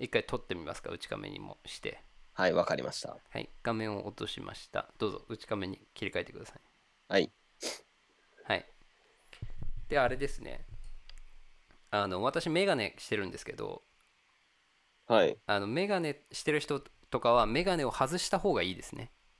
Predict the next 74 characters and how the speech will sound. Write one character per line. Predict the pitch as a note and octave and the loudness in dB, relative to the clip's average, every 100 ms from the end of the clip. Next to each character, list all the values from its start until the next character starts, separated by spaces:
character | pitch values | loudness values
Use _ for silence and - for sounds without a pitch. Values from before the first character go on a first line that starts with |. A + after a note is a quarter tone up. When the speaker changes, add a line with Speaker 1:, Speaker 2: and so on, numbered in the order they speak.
| _ _ _ _ | _ _ _ _
Speaker 2:
そ | - - F3 F3+ E3 | -20 2 6 8 8
う | |
で | F#2 | 6
す | - | 0
ね。 | G2+ B1+ G#2+ - | -4 0 0 0
Speaker 1:
は | G2 | -10
い。 | - - _ _ _ _ _ _ _ - | -10 -18 _ _ _ _ _ _ _ -2
Speaker 2:
で、 | A#2+ | -2
ち | - | 4
ゃ | D#3 | 6
ん | D3 | 8
と | - | 6
こ | E3+ C3 | 6 6
う、 | G#2 | 8
十、 | C3+ D#3+ E3 D3+ - - - | 8 10 8 6 0 -14 -14
線 | - G#3 G#3 | 0 6 8
が | B2+ | 8
あ | G2 | 8
る | F#2+ | 8
ん | F2 | 4
で、 | E2+ | 2
そ | B2 | 2
れ | A#2+ | 4
に | A#2+ | 4
合 | G#2 | 6
わ | B2+ | 6
せ | D3+ | 4
て。 | - C#2+ B2 - _ | 0 0 0 -4 _
Speaker 1:
で | - B2 | -4 -4
す | A#2 | -2
ね。 | G2 D2 - _ _ _ _ _ _ _ _ _ _ _ _ _ _ | -8 -10 -12 _ _ _ _ _ _ _ _ _ _ _ _ _ _
で、 | E3+ D3+ - | 0 2 0
顔 | - - C4 D4 | -2 2 2 0
全 | A3+ A#3 A3+ | 0 -2 0
体 | A#3 | 0
が | A3+ | 0
こ | - A3 | -2 -6
う、 | |
綺 | - A#3+ | -4 -2
麗 | A3 | 0
に | B2 | 0
入 | - C#3+ | 0 -2
る | D3 | 0
ぐ | D#3 | -2
ら | |
い | A2 | -2
ま | F2 | -4
で | E2 - _ _ _ - | -8 -12 _ _ _ -14
引 | E3+ | -10
い | E3+ | -4
た。 | E3+ D#3+ - | 0 0 0
Speaker 2:
引 | D#3+ | 2
い | E3 | 6
た | F#3+ | 6
方 | F3+ D#3 | 8 8
が | G#2 | 8
い | |
い | |
ん | F#2+ | 8
だ | B1 | 2
ね。 | B1 | 2
Speaker 1:
そ | C#3 | 0
う | |
で | G2+ | -2
す | |
ね。 | G2+ F#2 - | -12 -14 -14
引 | C3+ | -12
い | |
た | C3+ | -10
感 | C3 C3+ B2+ | -8 -8 -8
じ | C3 | -10
の | B2+ | -10
方 | B2+ B2 | -10 -12
が。 | - | -16